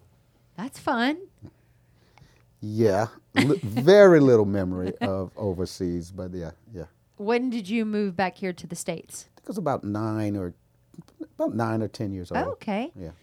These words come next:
Speaker 1: So where all did you live before then?
Speaker 2: Oh, man. Frankfurt, Stuttgart, uh, uh, Fort Hood, Fort Eustis, Virginia, Fort Hood, Texas, uh, Fort Sill, Oklahoma. You kinda move around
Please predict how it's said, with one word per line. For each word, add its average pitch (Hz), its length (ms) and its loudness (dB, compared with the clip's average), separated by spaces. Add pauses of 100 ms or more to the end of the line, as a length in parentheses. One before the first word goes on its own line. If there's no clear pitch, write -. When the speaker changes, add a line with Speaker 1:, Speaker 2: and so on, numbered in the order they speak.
(180)
Speaker 1:
So 262 260 0
where 226 320 2
all 233 260 0
did 180 220 -10
you 202 100 -4
live 190 460 -4 (520)
before 196 360 -4
then? 160 200 -10 (360)
Speaker 2:
Oh, 101 460 -2
man. 80 640 -10
Frankfurt, 101 580 -6
Stuttgart, 85 840 -6
uh, 82 300 -8 (420)
uh, 92 320 -4 (640)
Fort 113 380 -4
Hood, 110 560 -4 (720)
Fort 143 360 2
Eustis, 110 500 0
Virginia, 107 600 0
Fort 117 180 -4
Hood, 110 160 -4
Texas, 101 600 -2
uh, 87 400 -6
Fort 120 320 -4
Sill, 123 360 4
Oklahoma. 110 580 -2
You 120 120 0
kinda 180 220 4
move 139 380 6
around 117 600 2